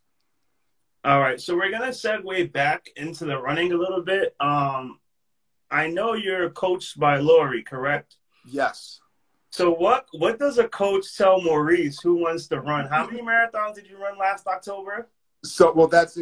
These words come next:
Speaker 2: that's so funny that you said that. So that's, that's how it all started. So it was, uh,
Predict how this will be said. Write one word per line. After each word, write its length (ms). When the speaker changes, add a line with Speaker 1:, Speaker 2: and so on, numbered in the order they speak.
Speaker 2:
that's 200
so 200
funny 320
that 160
you 100
said 320
that. 200
So 180
that's, 320
that's 240
how 200
it 60
all 160
started. 540
So 200
it 100
was, 340
uh, 120